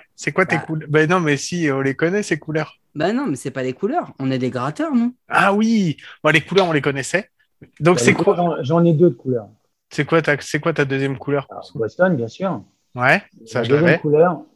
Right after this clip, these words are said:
Speaker 3: ma deuxième couleur, c'est, bon, en dehors du club, bien sûr, hein, mais la, la deuxième couleur, c'est, euh, évidemment toutes les équipes qui jouent contre les Yankees. Le type qui joue contre les Yankees,
Speaker 1: <laughs>
Speaker 3: c'est tu portes, c'est clair.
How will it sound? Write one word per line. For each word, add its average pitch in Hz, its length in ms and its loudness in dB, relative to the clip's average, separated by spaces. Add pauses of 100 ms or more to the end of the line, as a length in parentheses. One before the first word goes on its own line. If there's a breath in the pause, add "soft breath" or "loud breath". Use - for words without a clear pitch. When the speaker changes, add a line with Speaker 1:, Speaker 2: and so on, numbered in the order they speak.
(100)
Speaker 3:
ma 117 120 -6
deuxième 127 280 -2
couleur, 135 460 -2
c'est, 113 380 -6
bon, 117 120 -6
en 107 160 -6
dehors 110 240 -2
du 110 100 -4
club, 120 220 -2
bien 104 140 -6
sûr, - 180 -10
hein, 98 140 -10 (340 soft breath)
mais 120 160 2
la, 117 260 0
la 123 140 0
deuxième 139 300 4
couleur, 143 360 2
c'est, 120 280 -4
euh, 101 160 -4 (360)
évidemment 127 420 0
toutes 127 200 -6
les 113 160 -2
équipes 127 220 -8
qui 120 100 -4
jouent 113 120 -4
contre 113 200 -8
les 113 60 -4
Yankees. 131 340 -4 (500)
Le 131 80 -2
type 151 140 2
qui - 100 6
joue 135 160 6
contre - 180 8
les - 60 6
Yankees, 170 440 8 (340)
Speaker 1:
<laughs> - 400 2
Speaker 3:
c'est - 80 4
tu - 120 -6
portes, 220 360 4
c'est 147 120 2
clair. 202 340 4